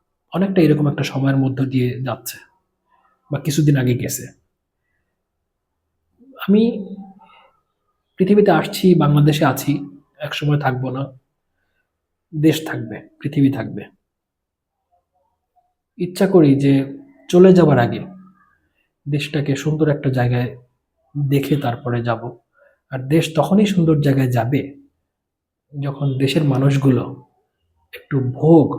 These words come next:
কম করবে, একটু আরাম কম করতে চাইবে।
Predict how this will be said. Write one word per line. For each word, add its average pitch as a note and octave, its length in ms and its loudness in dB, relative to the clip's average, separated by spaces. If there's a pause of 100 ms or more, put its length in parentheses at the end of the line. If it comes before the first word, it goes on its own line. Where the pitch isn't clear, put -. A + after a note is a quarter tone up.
(600)
কম B2 320 -4
করবে, G#2+ 340 -10 (800)
একটু C#3+ 180 -12
আরাম C3 600 -2 (160)
কম B2 300 -4
করতে A#2 260 -10
চাইবে। G2+ 340 -12